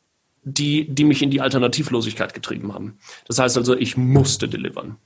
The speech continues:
Ich musste, äh, ich musste Gas geben. Und, äh, ob, ob das, das war, dass wir bei My Daily Yes innerhalb kürzester Zeit Millionen Umsätze und Kunden hatten, ob das, das war bei der Sieben-Wochen-Challenge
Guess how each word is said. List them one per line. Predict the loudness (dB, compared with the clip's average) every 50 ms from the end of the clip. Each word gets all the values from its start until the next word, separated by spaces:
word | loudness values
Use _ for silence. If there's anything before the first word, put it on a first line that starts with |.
| _ _ _
Ich | -6 -6 -4 -2
musste, | 0 4 6 6 6 6 4 2 0 -2 -4 -4 -4 -6 -6 -8 -10
äh, | -12 -12 -12 -12 -12 -12 -14 -16 -14 -16 -14 -12
ich | -8 -2 0
musste | 2 2 4 2 2
Gas | 0 0 0 0 -2 -6 -6
geben. | -8 -8 -8 -10 -12 -14 _ _ _ _ _ _ _ _ _ -20 -20 -20 -20 -20 -20 -20 -20 -8 -2
Und, | 0 0 0 0 -6 -12 -18 -20 _ _ _ _ _ -2
äh, | 0
ob, | 2 2 2 2 0 -2 -2
ob | -2 -2 0 -2
das, | 0 0 0 0
das | 2 0 0 0 2 2
war, | 4 4 6 4 4
dass | 2 0 0 2 2
wir | 2 2 4
bei | 4 4 4 6 4 4 2 2 0
My | 0 0 2
Daily | 2 2 0 2
Yes | 2 2 4 4 2
innerhalb | 2 2 2 2 0 2
kürzester | 0 -2 -2 -2 -4 -4 -4 0
Zeit | 0 0 0 2
Millionen | 0 0 2 2 2 2
Umsätze | 2 2 2 2 0 0 -2
und | -2 -4 -2
Kunden | 0 0 2 2 2 0 -2
hatten, | -4 -4 -4 -4 -4 -4 -6 -10 -16 -20 -20 -6 0
ob | 0 2 2
das, | 2 0 0
das | 0 0 2
war | 2 4 4
bei | 4 4
der | 2 2
Sieben-Wochen-Challenge | 2 0 -2 2 2 2 2 2 2 0 0 0 0 0 2 2